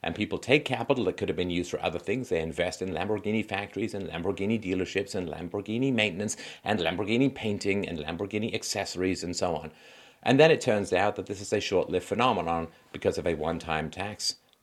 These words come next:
uh, a raise, or the permanent tax raise, but people are gonna be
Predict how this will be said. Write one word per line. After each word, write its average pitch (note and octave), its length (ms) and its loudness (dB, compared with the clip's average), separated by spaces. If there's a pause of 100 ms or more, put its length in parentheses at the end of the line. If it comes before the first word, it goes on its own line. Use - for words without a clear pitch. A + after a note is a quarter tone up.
uh, D2 300 -4
a D#2 160 -2
raise, D#2 480 0
or D#2+ 320 2
the F#2+ 80 -4
permanent D#3 340 6
tax A#2 260 0
raise, F2 220 4
but E2+ 140 -4
people F2+ 260 2
are E2+ 60 4
gonna E2+ 200 2
be D#2 280 -2